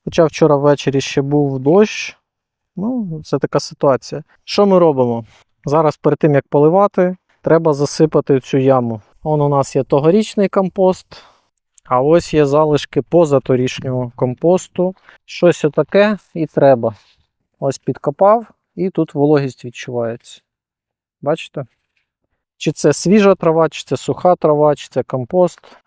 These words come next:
І ось у мене черешня. Більше я тут під-, підсипав компостом ще навесні. І тут і земля набагато рихліша, і якщо руку засунути, вологість відчувається.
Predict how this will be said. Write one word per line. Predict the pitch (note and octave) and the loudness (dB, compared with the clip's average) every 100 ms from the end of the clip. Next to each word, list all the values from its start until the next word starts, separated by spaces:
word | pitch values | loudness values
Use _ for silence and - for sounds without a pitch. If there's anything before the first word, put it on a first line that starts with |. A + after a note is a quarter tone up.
| _ - | _ -12
І | D#3+ | -2
ось | C#3+ C#3+ - C#3+ | 0 0 -2 -4
у | |
мене | C3 C3 B2+ A#2 | -4 -2 -4 -4
черешня. | - C#3+ G3+ F#3 - F#3 F#3 _ _ _ - | 0 4 4 2 -2 -4 -4 _ _ _ -4
Більше | D3 F#3 - D#3 | 0 0 0 0
я | D3 | 0
тут | C#3 - | 0 -4
під-, | D3+ - _ | -4 -4 _
підсипав | D3 - D3+ D#3 - | -6 -4 -4 -4 -4
компостом | D3 C#3 G3+ A3 - E3 D3+ - _ _ | -6 -2 -2 -2 -4 -6 -6 -10 _ _
ще | - - C#3+ | -18 -6 -4
навесні. | C3 C3 C3+ - C#3+ C3+ C3+ _ - | -2 -4 -6 -6 -8 -8 -10 _ -4
І | G#3 | -2
тут | F#3+ E3+ - - _ | 0 0 -2 -18 _
і | - | -4
земля | D3+ D#3+ F#3 B3 | 0 2 2 0
набагато | A#3 G#3+ G#3 G3 F#3 F3 | 2 2 2 2 0 -2
рихліша, | F3+ F3+ - F3+ F#3+ - E3+ E3+ G3 - | -4 -4 -2 -2 -2 -4 -8 -8 -12 -8
і | F3 G#3 G#3 _ _ _ | -6 -6 -8 _ _ _
якщо | C#3+ B2 - D#3+ D#3 - | -10 -6 0 0 0 -6
руку | D3+ D3+ D3 | -6 -4 -4
засунути, | C#3+ - - G3 F#3+ E3 | -4 -4 -2 -2 -2 -2
вологість | D3 C#3 D3+ C#3+ - | 0 2 2 0 -10
відчувається. | C#3+ - D3 C#3+ B2+ A#2 - | -14 -10 -4 -2 -2 -4 -12